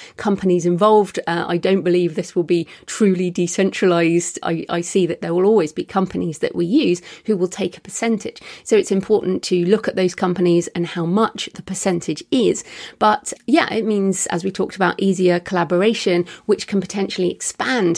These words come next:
the number of products without expanding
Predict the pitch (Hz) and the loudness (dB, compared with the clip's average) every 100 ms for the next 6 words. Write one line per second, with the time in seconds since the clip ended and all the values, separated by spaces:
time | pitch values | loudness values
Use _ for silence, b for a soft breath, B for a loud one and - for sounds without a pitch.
0 | - 175 185 170 175 - - 359 - - | -2 -2 0 -2 -4 -4 -2 0 0 -2
1 | - B B 214 233 269 330 - - - | -12 B B 2 2 2 2 0 -8 -4
2 | 165 160 160 170 175 | -2 -2 0 2 2